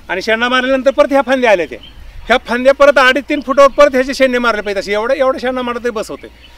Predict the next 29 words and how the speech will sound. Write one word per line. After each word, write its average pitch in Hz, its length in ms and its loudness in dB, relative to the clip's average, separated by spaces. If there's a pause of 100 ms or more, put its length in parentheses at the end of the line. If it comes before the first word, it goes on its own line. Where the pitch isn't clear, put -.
(160)
ही, 214 120 -8 (560)
ही 220 120 0
एक 247 80 0
ह्याचं 262 340 2 (140)
आकार 220 320 -2
देण्याची 247 260 0
पद्धत 202 360 -8
आहे. - 320 -14 (220)
हे 190 120 -6
असं, - 200 -6
असा 196 180 -12
शेंडा 190 240 -6
मारला 151 220 -8
पाहिजे. 117 220 -16 (440)
आणि 185 100 -8
ह्याचं 226 180 -8
लागवडीचं 233 440 -6
अंतर 247 280 -8
जे 262 120 -6
आहे 254 100 -4
ते 254 220 -8 (180)
आठ 226 260 -8
फूट 254 140 -12
असं 233 200 -10
आहे, 151 420 -14
एका 196 160 -6
लाईनीमध्ये 220 500 -8 (120)
आठ 202 220 -4
फूट 180 140 -14